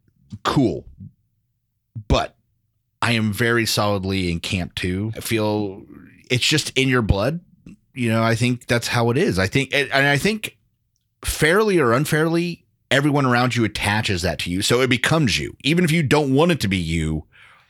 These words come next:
you will be, <laughs> you know, a nurse when you're not around. I literally was just at a cookout and immediately there was family members that were like, "So my doctor said I have this. What do you think?" And I'm like, "Well, I think I want a bratwurst,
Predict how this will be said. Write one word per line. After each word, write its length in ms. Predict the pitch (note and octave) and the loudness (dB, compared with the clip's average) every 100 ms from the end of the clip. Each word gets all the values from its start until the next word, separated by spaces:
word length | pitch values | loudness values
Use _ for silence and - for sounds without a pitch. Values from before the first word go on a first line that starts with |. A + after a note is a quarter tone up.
| _ - | _ -4
you 220 | A2 C3+ | 2 2
will 380 | A#2 C#3 D3+ D3 | 4 4 4 4
be, 640 | A2 F3 C#3+ G#2 F2+ E2+ - - | 2 2 2 2 0 -2 -4 -4
<laughs> 220 | - E3+ | -2 0
you 120 | D#3+ C#3+ | 0 0
know, 240 | C#3 A#2 | 0 2
a 160 | B2 B2+ | 2 2
nurse 500 | A#2 D3 G2 F#2+ - - - - | 2 2 0 -2 -6 -8 -16 -4
when 180 | A2+ A#2 | 0 2
you're 140 | A#2 | 2
not 160 | A2+ A2 | 2 2
around. 360 | G#2 G2 D2+ D2+ | 2 0 -4 -2
I 180 | A2 A#2 | 0 2
literally 420 | A2 C3+ D#3 D3+ | 2 2 2 2
was 120 | C#3+ | 2
just 160 | B2+ B2+ | 0 0
at 120 | B2 | 0
a 40 | A2+ | 0
cookout 500 | - B2+ G#2+ F#2 - _ - - | -2 0 0 -2 -4 _ -20 -8
and 140 | A2+ | -2
immediately 800 | A2+ A#2+ D3 C#3+ B2 A#2 F#2+ D2+ - - - - _ B2+ | 0 2 4 2 2 0 0 -4 -12 -20 -20 -20 _ 0
there 100 | B2 | 2
was 160 | A#2 | 2
family 320 | - C3 B2 | 2 2 2
members 360 | A#2 A2+ G#2+ G2 | 2 2 2 2
that 180 | G2+ G2+ | 0 0
were 100 | G#2 | 0
like, 280 | G2 G2 - | 0 0 0
"So 680 | E3 D#3 D3+ D3 C#3+ C#3 | 0 2 2 2 2 0
my 220 | C#3+ G#3 B3+ | 0 0 0
doctor 460 | G#3+ F#3+ F3+ D3 | 2 0 0 -2
said 440 | C3+ - G2 F#2 F2 | -2 0 0 0 -2
I 260 | - D3 D#3 | -2 -2 0
have 340 | C#3+ C3+ A2+ | 0 0 0
this. 220 | G2+ E2+ E3 | -2 -2 0
What 160 | B3 | 0
do 40 | A#3+ | 2
you 340 | D3 D3+ D#3 | 2 2 2
think?" 400 | C#3+ B2 F2 E2+ | 2 2 0 0
And 120 | A#2 A2+ | 0 0
I'm 120 | C3 | 2
like, 180 | A#2+ G#2+ | 0 2
"Well, 200 | B2+ G#2+ | 2 2
I 260 | A2 F3 C4 | 2 2 2
think 200 | D#3 B2+ | 0 2
I 100 | A#2+ | 2
want 180 | A#2+ A#2 | 4 2
a 40 | |
bratwurst, 720 | G#2 C3+ F3+ G2+ F#2+ G#2 - | 2 4 4 2 0 0 -2